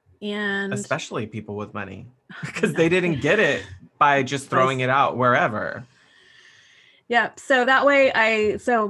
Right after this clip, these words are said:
Speaker 1: like, the software that I use, I can always see what percentage I'm making off of it and make sure I'm making money, giving the client good value. And also it kind of, like, hopefully prevents in, being shopped to where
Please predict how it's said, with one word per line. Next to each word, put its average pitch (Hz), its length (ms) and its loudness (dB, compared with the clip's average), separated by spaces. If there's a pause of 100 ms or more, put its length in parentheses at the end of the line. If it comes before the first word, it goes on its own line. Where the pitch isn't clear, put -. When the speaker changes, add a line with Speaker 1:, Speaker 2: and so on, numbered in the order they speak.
(140)
Speaker 1:
like, 196 200 0
the 214 60 -6
software 214 340 -4
that 190 120 -2
I 196 40 0
use, 302 340 -2
I 220 80 0
can 214 140 -8
always 180 220 -4
see 277 140 -6
what 254 140 -4
percentage 226 520 -8 (120)
I'm 196 220 -8
making 196 340 -8
off 190 220 -6
of 190 120 -10
it 190 240 -6
and 180 80 -8
make 165 140 -10
sure 165 320 -6
I'm 143 240 -10 (720)
making 226 280 -4
money, 151 480 -6 (720)
giving 220 300 -4
the 233 80 -4
client 208 320 -6
good 196 180 -4
value. 156 720 -4 (880)
And 330 260 2
also 339 380 2
it 359 120 2
kind 277 260 0
of, 247 160 2
like, 185 240 0
hopefully 240 880 0 (720)
prevents 196 540 -2
in, 190 200 -6
being 180 240 0
shopped 156 680 -6
to 180 140 -6
where 160 580 -2